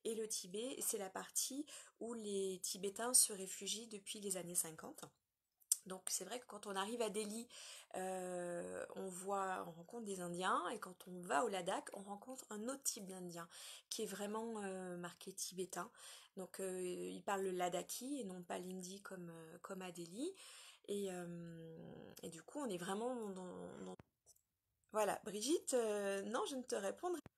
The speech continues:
Du coup, ça m'interrompt la vidéo, je suis désolée. Euh,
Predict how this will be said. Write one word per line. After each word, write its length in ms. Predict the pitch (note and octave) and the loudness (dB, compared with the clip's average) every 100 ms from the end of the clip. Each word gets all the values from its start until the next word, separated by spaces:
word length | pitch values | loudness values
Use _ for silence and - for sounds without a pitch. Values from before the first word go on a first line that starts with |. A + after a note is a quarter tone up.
| _ - - - - | _ -20 -20 -14 -8
Du 120 | A#3+ | -4
coup, 120 | D4+ | 4
ça 160 | D4 A#3+ | 6 6
m'interrompt 440 | A3+ A#3+ B3 C4 | 6 8 8 8
la 120 | B3+ | 4
vidéo, 440 | A3 A3 A3 G3+ F3 | 2 -4 -2 0 0
je 100 | F3 | 0
suis 120 | F#3+ | 0
désolée. 500 | A3 A3 F#3 G#3+ G4+ - - - - - - - - | -2 -2 0 0 -2 -6 -4 -2 -2 -4 -14 0 6
Euh, 760 | G#3+ G#3+ G#3 G3 F#3+ F#3 F#3 | 8 8 4 0 0 -2 -6